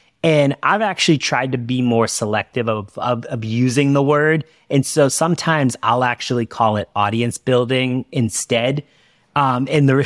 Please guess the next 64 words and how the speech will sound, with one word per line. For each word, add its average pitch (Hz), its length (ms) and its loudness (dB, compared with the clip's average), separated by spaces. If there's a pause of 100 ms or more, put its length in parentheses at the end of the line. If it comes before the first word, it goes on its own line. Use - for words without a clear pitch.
<laughs> 90 100 -8
the 120 140 0
reason 139 320 2
I, 101 240 -2
I 110 40 -4
did 123 240 -2
that, 104 280 0
it 117 60 -2
was 113 160 -2
funny, 113 240 0
was 104 240 -4
when 117 140 2
I 131 100 -2
interviewed 127 400 0
Amanda 113 320 0
Natividad 123 720 0
for - 80 -4
my 139 220 2
podcast, 110 720 -2 (560)
we 135 60 6
were 135 80 4
talking 139 320 -2
about 113 300 -4
personal 117 380 -2
branding, 127 440 0
and 110 80 -2
she 156 180 2
actually 135 320 0
doesn't 113 300 -2
like 98 320 -6
the 104 100 -4
word 98 340 -6
either. 127 540 -2 (380)
And 131 640 0
she - 240 2
would 160 100 4
always 139 320 2
refer 117 380 0 (100)
to 117 120 0
it 113 140 0
as, 98 460 -4
like, 104 220 -8
building 98 320 -4
an 87 40 -4
audience. 95 680 -2
And 127 120 -6
I 110 160 -2
was 107 120 -8
just 120 180 -12
like, 117 140 -4
"I, 202 220 0
I 107 180 -2
like 156 260 -4
that. 82 220 -2
That, - 260 -4
that 113 140 0
makes 113 240 -4
a - 20 0
lot 107 160 2
of 101 60 -4
sense." 233 280 2
It's 185 200 0
not 226 280 2
like, 175 300 -2